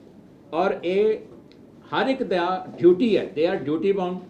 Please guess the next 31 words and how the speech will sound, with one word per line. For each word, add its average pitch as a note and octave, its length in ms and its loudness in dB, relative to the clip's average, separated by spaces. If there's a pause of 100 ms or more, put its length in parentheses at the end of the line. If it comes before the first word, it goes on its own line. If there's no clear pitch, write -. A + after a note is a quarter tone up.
(280)
ਕਿ D#3 100 -2
ਉਹ D#3 220 -2
ਗੁਰਪੁਰਬ D3 440 -4
ਮਨਾਉਣ। C3 240 -4
ਪਰ E3+ 180 -2
ਅਸੀਂ F#3+ 140 -4
ਇਹ G3 160 0
ਕਹਿਣਾ E3+ 160 -4
ਚਾਹੁੰਦੇ D3+ 340 -6
ਹਾਂ G3 100 -8 (420)
ਕਿ E3+ 100 2
ਗੁਰਪੁਰ-, E3+ 760 -6
ਗੁਰਪੁਰਬ E3+ 460 0
ਮਨਾਉਣੇ, F#3 560 -6 (320)
ਗੁਰਦੁਆਰੇ E3 500 0
ਮੈਨੇਜ E3+ 360 -4
ਕਰਨੇ E3+ 300 -4 (100)
ਓਕੇ E3+ 360 2
ਹੈ, B2 120 -6 (540)
but E3 100 0 (120)
ਐਸ D#3 220 -4
ਸੀ G3 140 -2
ਪੀ F3+ 160 6
ਸੀ E3+ 140 -2
ਨੂੰ F#3+ 140 -6
ਇਸ E3 60 -6
ਤੋਂ F#3+ 240 -6
more F3+ 340 2
than G3 160 -2
that E3 240 -2 (1000)
ਪੰਥਕ F#3 400 -2